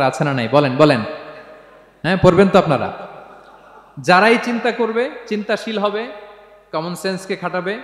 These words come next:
তারাই পৃথিবীর history পাল্টে দিবে। এই যে বিমান দিয়ে যে আমরা চড়ি, দুই ভাই আবিষ্কার করছে, উইলবার রাইট, অরভিল রাইট, রাইট ভ্রাতৃদ্বয়। বলেন তো, এই অরভিল রাইটের চোখ ছিল কয়টা? তিনটা না?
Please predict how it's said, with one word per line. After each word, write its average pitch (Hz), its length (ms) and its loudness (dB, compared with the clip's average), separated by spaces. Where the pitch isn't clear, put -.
তারাই 175 260 -2
পৃথিবীর 151 360 -8
history 156 220 -12
পাল্টে 127 340 -8
দিবে। 95 140 -10
এই 175 120 2
যে 180 80 2
বিমান 180 260 -4
দিয়ে 165 140 -4
যে 151 140 -6
আমরা 143 200 -8
চড়ি, 120 280 -8
দুই 147 140 -6
ভাই 151 220 -4
আবিষ্কার 135 400 -6
করছে, - 260 -12
উইলবার 127 360 -6
রাইট, 117 160 -6
অরভিল 120 340 -8
রাইট, 95 160 -12
রাইট 123 240 -6
ভ্রাতৃদ্বয়। 110 560 -10
বলেন 143 240 -4
তো, 175 120 -8
এই 160 180 -6
অরভিল 160 340 0
রাইটের 170 360 -2
চোখ 196 140 0
ছিল 185 220 0
কয়টা? 120 300 -2
তিনটা 143 320 -6
না? 175 60 -2